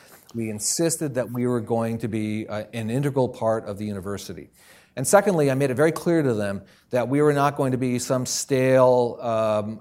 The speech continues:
uh, ideologically partisan outfit, but rather we were going to, um, we were going to encourage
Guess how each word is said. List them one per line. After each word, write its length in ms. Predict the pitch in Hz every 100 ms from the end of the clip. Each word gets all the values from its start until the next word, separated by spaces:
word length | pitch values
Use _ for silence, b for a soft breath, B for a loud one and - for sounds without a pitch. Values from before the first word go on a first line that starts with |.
| -
uh, 360 | 107 104 101 76 -
ideologically 760 | 123 135 127 120 120 117 123 117
partisan 480 | - 120 113 107 110
outfit, 480 | 101 101 110 104 b b b
but 80 | 120
rather 340 | 117 131 131
we 220 | 127 135 143
were 160 | 143
going 480 | 120 120 120 117 117
to, 600 | - 120 110 110 110 90
um, 500 | 104 104 101 104 117
we 140 | 127
were 80 | 127
going 220 | 120 120
to 120 | 110 107
encourage 760 | 104 - 135 127 117 98 -